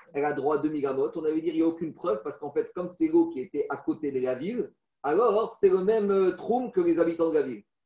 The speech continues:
Dit l'Agmara, c'est ça que la Braïta aurait voulu te dire, elle aurait dû s'exprimer différemment. Elle aurait dû dire que les eaux qui sont tombées avant Yom Tov a le même troum que les habitants.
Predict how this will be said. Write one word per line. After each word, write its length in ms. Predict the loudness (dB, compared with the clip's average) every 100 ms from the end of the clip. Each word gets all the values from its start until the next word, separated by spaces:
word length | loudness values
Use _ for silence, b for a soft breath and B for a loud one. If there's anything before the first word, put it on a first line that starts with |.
| _ -4
Dit 100 | 0
l'Agmara, 320 | 0 -2 -4
c'est 300 | -6 -6 -6
ça 180 | -4 -4
que 120 | -2
la 60 | -2
Braïta 400 | 0 -2 2 2
aurait 220 | 2 -2
voulu 260 | -4 -8
te 60 | -8
dire, 340 | -4 -2 -2 -4
elle 120 | -2
aurait 200 | 0 -2
dû 160 | -6 -12
s'exprimer 420 | -16 -14 -10 -10
différemment. 480 | -8 -6 -6 -8 -12 _ _ _
Elle 100 | -6
aurait 220 | -2 0
dû 160 | -2 -4
dire 200 | -6 -8 -4
que 60 |
les 320 | 0 0 2 0
eaux 220 | 0 -6
qui 120 | -16
sont 220 | -10 -8 -6
tombées 380 | -4 -2 -2 -4
avant 200 | -4 -2
Yom 200 | -2 0
Tov 300 | -2 -2 -8 _ _ _
a 160 | 0 6
le 180 | 8 8
même 400 | 8 4 4 -2
troum 380 | -4 -4 -4 2
que 100 | 4
les 220 | 4 4
habitants. 380 | 2 0 -6